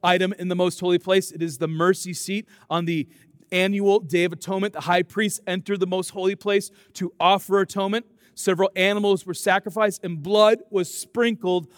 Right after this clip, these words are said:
on the mercy seat. Now, I want to linger on this last point for a moment because it is where we see beauty through blood. I actually was tempted to call the, entitle the sermon that,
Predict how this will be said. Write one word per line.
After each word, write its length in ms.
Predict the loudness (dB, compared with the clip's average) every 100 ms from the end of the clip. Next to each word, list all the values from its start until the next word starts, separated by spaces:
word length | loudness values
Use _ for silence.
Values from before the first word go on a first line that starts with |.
| _ 0
on 300 | 2 4 2
the 80 | -2
mercy 420 | 0 0 -2 -10
seat. 320 | -10 -14 -16 _ _ _ _ _ _ _ _ _ _ _ _ _ _ _ _ _ _ _ _ _ _
Now, 120 | -20 -20 _ _ _ _
I 40 | -16
want 160 | -12
to 60 | -8
linger 440 | -8 -8 -8 -12 -12
on 140 | -18
this 180 | -16 -12
last 320 | -12 -12 -18
point 300 | -18 -18 -18 _
for 280 | -20 -18 -16
a 40 |
moment 360 | -14 -14 -16 -20
because 480 | -18 -16 -16 -18 _ _ _ _
it 120 | -18
is 120 | -16
where 180 | -14 -12
we 120 | -12
see 420 | -14 -16 -16 -18 -20 _ _ _ _ -20 -12
beauty 460 | -8 -8 -10 -20 _ _ _ _
through 220 | -20 -18
blood. 340 | -14 -14 -14 -14
I 80 |
actually 200 | -16 -14
was 100 | -16
tempted 260 | -16 -16 -16
to 60 | -14
call 240 | -12 -12
the, 80 | -14 _ _
entitle 280 | -14 -12 -12
the 80 | -14
sermon 340 | -14 -14 -14
that, 140 | -20